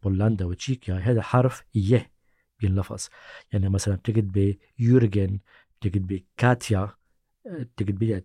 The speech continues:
تي إجريج آ. إذا بتاخدي صو-، حرف الأس بالإنجليزي والفرنساوي اس، بالألماني زد،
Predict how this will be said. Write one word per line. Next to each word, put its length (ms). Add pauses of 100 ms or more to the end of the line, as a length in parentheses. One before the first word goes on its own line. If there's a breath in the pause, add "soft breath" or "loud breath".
تي 320
إجريج 460
آ. 140 (680)
إذا 120
بتاخدي 260
صو-، 240
حرف 280
الأس 680 (540)
بالإنجليزي 460
والفرنساوي 720
اس، 440
بالألماني 760
زد، 460